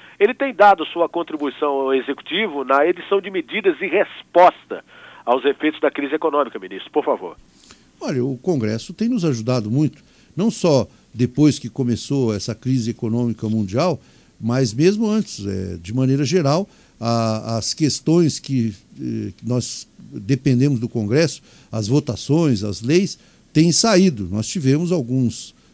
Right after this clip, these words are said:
Speaker 2: reveses, tivemos alguns pontos ali de, de dificuldade,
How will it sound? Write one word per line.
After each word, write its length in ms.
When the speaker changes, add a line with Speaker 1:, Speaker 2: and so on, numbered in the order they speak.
Speaker 2:
reveses, 640
tivemos 320
alguns 320
pontos 480
ali 220
de, 260
de 80
dificuldade, 760